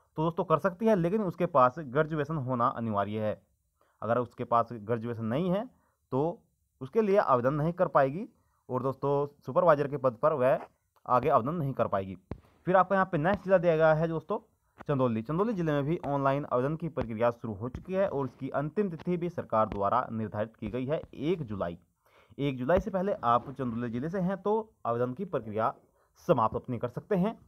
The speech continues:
फिर आपको यहाँ पे नेक्स्ट ज़िला दिया गया है दोस्तों मुरादाबाद। दोस्तों मुरादाबाद के भी काफ़ी कमेंट आ रहे थे कि सर हमारे ज़िले में कब से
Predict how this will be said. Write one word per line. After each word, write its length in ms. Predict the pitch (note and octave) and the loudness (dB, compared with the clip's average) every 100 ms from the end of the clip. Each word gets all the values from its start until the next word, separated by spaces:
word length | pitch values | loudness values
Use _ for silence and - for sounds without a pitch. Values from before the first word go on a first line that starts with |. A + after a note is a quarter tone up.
| _ _ _ _ _ _ _ _ _ _ _ _ - | _ _ _ _ _ _ _ _ _ _ _ _ 0
फिर 80 | G#3 | 4
आपको 180 | G3+ G#3 | 4 4
यहाँ 120 | G3 | 0
पे 100 | G3+ | 0
नेक्स्ट 340 | D3 F#3 A3 E3 | 2 2 0 0
ज़िला 180 | E3+ E3 | 2 4
दिया 180 | D#3 | 2
गया 140 | D3+ D#3 | 4 2
है 100 | D#3 | 2
दोस्तों 300 | C#3+ - E3+ - - - _ _ _ _ _ _ _ _ _ | -2 -4 -6 -6 -18 -18 _ _ _ _ _ _ _ _ _
मुरादाबाद। 580 | C#3 C#3+ A#2+ A2 G2 F2+ - _ - | 2 4 6 4 2 -2 -8 _ -6
दोस्तों 240 | F#3 G3 G3 | -6 0 0
मुरादाबाद 580 | C#3 D3 G3 F3+ F3 | 4 6 6 6 4
के 120 | E3 F3+ | 0 -6
भी 100 | F3+ | 0
काफ़ी 260 | F3 D#3 | 0 0
कमेंट 340 | D#3+ D#3 D#3 - | -2 -2 0 0
आ 100 | D3 | 2
रहे 140 | F3 | 0
थे 140 | F3 E3+ | 0 -6
कि 100 | E3+ | -8
सर 240 | - D#3+ D3+ | 0 2 2
हमारे 300 | C#3+ D3+ C3+ | 0 0 0
ज़िले 220 | B2 D3+ | -4 -4
में 120 | B2 | -2
कब 160 | C#3+ A2+ | -2 -2
से 260 | B2 C3+ | -4 -6